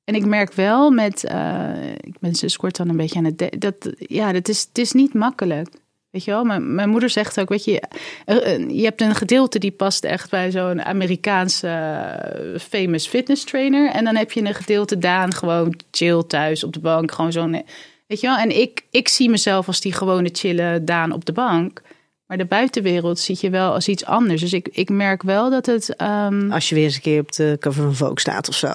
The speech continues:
Speaker 1: Ja, dus het, <laughs> ja, het is toch niet makkelijk. En ik merk dat, ehm,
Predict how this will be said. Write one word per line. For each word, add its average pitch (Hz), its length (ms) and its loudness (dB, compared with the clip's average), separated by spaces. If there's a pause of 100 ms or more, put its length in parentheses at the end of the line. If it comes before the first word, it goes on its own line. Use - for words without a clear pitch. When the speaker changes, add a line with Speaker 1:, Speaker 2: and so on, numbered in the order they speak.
Speaker 1:
Ja, 302 320 4
dus 285 140 0
het, - 340 -4 (380)
<laughs> - 440 -6
ja, 240 160 0
het 269 140 0
is 302 140 2
toch 339 200 0
niet 302 220 6
makkelijk. 247 520 2
En 214 100 -4
ik 220 120 -6
merk 220 380 -4
dat, 202 360 -2 (100)
ehm, 196 880 -4